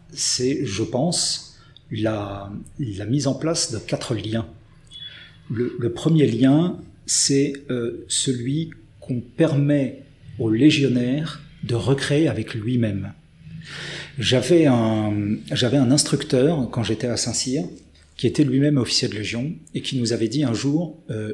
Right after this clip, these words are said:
Les légionnaires, non, pardon, les officiers de Légion sont les dompteurs de leurs hommes. » Alors, ça m'avait quand même un peu, euh, ça m'avait quand même un peu chagriné.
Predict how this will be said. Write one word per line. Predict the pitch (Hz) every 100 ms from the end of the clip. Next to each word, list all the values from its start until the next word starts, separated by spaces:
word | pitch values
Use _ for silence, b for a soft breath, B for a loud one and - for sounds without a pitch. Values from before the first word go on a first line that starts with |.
| -
Les | 110
légionnaires, | 120 151 147 113 117 160 - -
non, | 120 107
pardon, | 95 117 107 -
les | 107 113
officiers | 156 - - 160
de |
Légion | 120 101 113 151 - b b b
sont | - - 117
les | 113
dompteurs | 104 151 160 - 147 151 110
de | 113
leurs | 107 101
hommes. » | 104 98 98 - _ _ _ _ _ B B B B -
Alors, | 107 - -
ça | -
m'avait | 131 127 127
quand | 147
même | 160 143
un |
peu, | - 156 156 127
euh, | 117 113 123
ça | - 123
m'avait | 123 123
quand | 147
même | 147
un |
peu | 151
chagriné. | 160 139 110 113 120 170